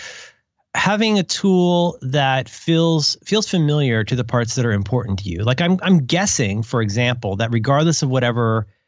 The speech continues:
text editor you're in, you probably, there's probably a certain amount of, like, I'm gonna say key commands, but whatever your version of s-, is some kind of an automation involving your fingers and a mouse. I bet you've kind of, um,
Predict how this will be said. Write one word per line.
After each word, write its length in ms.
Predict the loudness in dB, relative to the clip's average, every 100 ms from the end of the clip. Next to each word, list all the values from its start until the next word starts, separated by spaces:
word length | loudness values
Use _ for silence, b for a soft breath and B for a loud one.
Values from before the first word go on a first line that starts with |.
| _ _ -6
text 300 | -4 -2 -2
editor 340 | 0 0 0
you're 320 | 0 0 -2 0
in, 380 | 0 2 2
you 160 | 2 2
probably, 420 | 0 -2 0 2
there's 160 | 2 0
probably 440 | 0 0 2 0
a 60 | 0
certain 280 | 0 0 0
amount 300 | 0 0 0
of, 200 | -2 -2
like, 140 | -4 -4 _ _ _ -2
I'm 100 | 2
gonna 100 | 2
say 120 | 2
key 180 | -2 -4
commands, 380 | -4 -6 -6 -2
but 100 | 2
whatever 240 | 2 4
your 140 | 2 2
version 400 | 2 0 2 0
of 120 | 0
s-, 120 | -4
is 180 | -4 -2
some 160 | 0
kind 180 | 0 0
of 60 | 2
an 120 | 0
automation 720 | 0 0 2 2 0 0 -2
involving 480 | -2 -2 -2 0 -2
your 120 | -2
fingers 320 | 0 0 2
and 100 | 2
a 40 | 2
mouse. 360 | 2 2 -2 B B B
I 60 | -2
bet 240 | 0 2
you've 260 | 2 2 -2 _ _ _ -8
kind 280 | -2 0 2
of, 360 | 0 -2 -4 -2
um, 440 | 0 0 -2